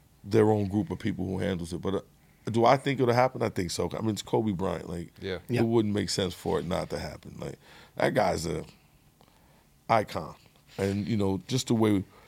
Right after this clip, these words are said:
Speaker 1: when you lose an iconic person and it's a beautiful daughter like that, like, some things just, they, they sh-, they should be just done the right way, you know what I mean? And I'm sure it will happen.
Speaker 3: Definitely.
Speaker 1: I don't know personally, though.
Speaker 2: Yeah.
Speaker 3: W-,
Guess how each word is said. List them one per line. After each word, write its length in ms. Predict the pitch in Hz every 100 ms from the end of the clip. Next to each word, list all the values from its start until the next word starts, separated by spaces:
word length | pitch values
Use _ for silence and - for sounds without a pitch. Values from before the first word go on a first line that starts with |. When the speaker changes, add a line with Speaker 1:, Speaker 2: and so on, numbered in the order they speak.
| _ _
Speaker 1:
when 160 | 104
you 80 | 104
lose 280 | 107 120 104
an 80 | 104
iconic 520 | 98 - 98 95 82
person 360 | 101 95 95
and 120 | 92 90
it's 80 |
a 40 | 90
beautiful 420 | 95 104 92 98
daughter 280 | 90 98 95
like 240 | 95 95
that, 240 | 98 95 76
like, 220 | 92 87 - - _
some 240 | - 113
things 260 | 98 104 90
just, 340 | 95 92 - -
they, 120 | - 107
they 180 | 110 110
sh-, 160 | - -
they 100 | 120
should 200 | - 120
be 120 | 98
just 260 | 95 98 87
done 180 | 90 80
the 80 |
right 200 | 80 80 80
way, 180 | 78 76
you 60 |
know 80 | 78
what 80 | 82
I 40 |
mean? 160 | 85 90 101
And 100 | 87
I'm 100 | 87
sure 180 | 82 -
it 60 | 80
will 100 | -
happen. 280 | - 80 87 _ _
Speaker 3:
Definitely. 200 | - 107
Speaker 1:
I 40 | 113
don't 120 | 101
know 100 | 90
personally, 420 | - 90 - -
though. 240 | - -
Speaker 2:
Yeah. 60 | 98 - - _ _ _ _
Speaker 3:
W-, 140 | 151